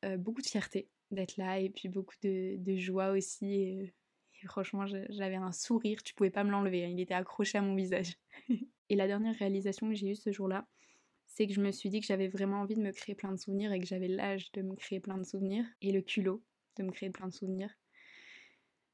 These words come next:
Et donc, euh, j'ai vraiment envie d'utiliser ça et de me créer plein de moments comme ça, parce que là, ce moment, il est vraiment gravé dans ma tête. Et je sais que ce sera un boost pour Petit Soleil quand l'épisode sortira,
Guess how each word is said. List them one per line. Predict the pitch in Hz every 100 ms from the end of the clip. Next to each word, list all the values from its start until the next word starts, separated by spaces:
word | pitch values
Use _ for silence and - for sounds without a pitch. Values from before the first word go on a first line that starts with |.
| _ _ -
Et | 233
donc, | 240 226 214
euh, | 214
j'ai | 208 202
vraiment | 202 208 226 247 240
envie | 202 196 208
d'utiliser | 196 196 202 202 196
ça | 196 208 214 214
et | 196
de | 196
me | 190
créer | - 202 196
plein | 208 208
de |
moments | 208 196 202
comme | 196 190
ça, | - 208
parce | - -
que | 208
là, | 196 202
ce | 208
moment, | 196 196
il | 208
est | 196
vraiment | 190 196
gravé | 196 196 202 196
dans | 196
ma | 190
tête. | - 196 - - -
Et | 202
je | 208
sais | 208 233
que |
ce | -
sera | 190 - 196
un | 190
boost | 190 214 - 196
pour | 196 -
Petit | 202 -
Soleil | - 196 202 208
quand | 202 190
l'épisode | 190 190 190 190
sortira, | - 196 - 190 196